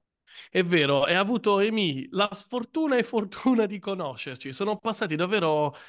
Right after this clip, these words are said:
ragazzi, penso più di dieci, dodici anni. E tra l'altro ora mi avete sbloccato un ricordo. Abbiamo condiviso l'appartamento insieme. Io e Marco in una stanza, Emilio poi era con,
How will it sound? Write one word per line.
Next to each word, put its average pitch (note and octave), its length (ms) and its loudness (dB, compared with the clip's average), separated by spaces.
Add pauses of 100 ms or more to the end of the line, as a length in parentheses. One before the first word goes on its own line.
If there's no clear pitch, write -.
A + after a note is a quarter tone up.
ragazzi, E3 460 -4
penso F3+ 480 0
più G3+ 200 -4
di E3 480 -4
dieci, E3 540 -4
dodici D#3+ 400 -2
anni. B2+ 500 -4 (300)
E D#3+ 80 -4
tra G3+ 140 2
l'altro D#3+ 460 0
ora E3 540 0
mi F3 100 -2
avete F#3 220 -2
sbloccato E3 480 -4
un D3+ 80 -4
ricordo. B2+ 480 -6
Abbiamo E3 320 -2
condiviso F3+ 720 0
l'appartamento D#3+ 720 -2
insieme. A2+ 640 -8 (380)
Io F#3+ 100 4
e F#3 40 4
Marco G3 380 2
in D#3+ 60 0
una F3+ 200 2
stanza, E3 540 -4
Emilio D#3+ 400 -6
poi D#3 340 0
era D3 220 -2
con, C#3 560 -4